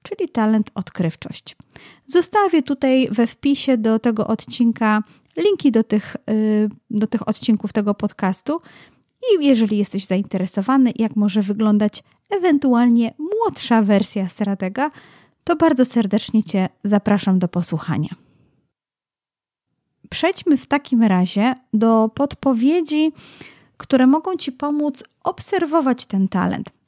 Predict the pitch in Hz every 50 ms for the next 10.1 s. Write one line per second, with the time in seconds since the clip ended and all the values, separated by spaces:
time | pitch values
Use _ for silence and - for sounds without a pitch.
0 | _ _ 254 247 - - 294 269 302 311 330 320 - - - 277 262 254 269 262
1 | 262 247 247 247 - - - 254 247 214 240 233 - 233 202 208 202 - - 208
2 | - 202 196 190 180 180 196 226 302 370 466 466 _ _ _ - - - - _
3 | _ _ _ 403 427 - 392 359 294 269 269 254 247 - - - 240 247 233 269
4 | 254 254 254 233 214 226 233 240 240 - - 285 226 233 240 247 247 - 233 226
5 | 247 226 - - 240 220 - - - 240 254 247 - 247 226 226 226 214 - -
6 | 190 180 180 - 180 175 - - - _ _ _ _ - - - 480 403 - -
7 | 311 302 254 277 262 - 262 220 226 233 226 220 214 - - - 220 - - 226
8 | 226 226 220 - - - - _ _ _ - 208 220 220 214 - - 220 - 220
9 | 208 - - 220 208 202 196 208 208 208 208 190 202 196 185 185 196 220 247 302
10 | 349 381